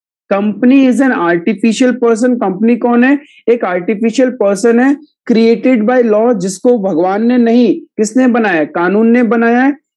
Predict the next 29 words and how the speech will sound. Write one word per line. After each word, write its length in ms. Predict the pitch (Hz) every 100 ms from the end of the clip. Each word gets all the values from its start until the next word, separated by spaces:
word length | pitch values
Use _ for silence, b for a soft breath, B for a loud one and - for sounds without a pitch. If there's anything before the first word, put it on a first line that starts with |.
| _ 170
Having 380 | 180 185 262 262
separate 440 | 214 175 208 226 220
legal 320 | 233 220 247
entity, 520 | 240 208 226 - 269 269 _ _
business 360 | 180 175 220 226
और 120 | 233
businessmen 500 | 202 190 220 233 240
अलग 240 | 190 202
होते 240 | 214 220 240
हैं। 220 | 269 269 _ _
With 140 | 202 254 -
perpetual 720 | 208 202 - 233 - 247 254
succession, 520 | 254 226 240 220 254 240
वो 80 |
चलता 380 | 247 240 202 196
ही 180 | 226 247
जाएगा। 540 | 247 233 226 262 277 b b b
And 260 | 196 240 254
a 80 | 277
common 440 | 277 202 196 226
seal, 260 | 226 202 175
and 140 | 202
उसकी 320 | 214 214 247
अपनी 280 | 240 - 240
खुद 240 | 240 233 -
की 60 | 247
एक 160 | 247
identity 680 | 208 180 185 190 220 196 226
है 180 | 175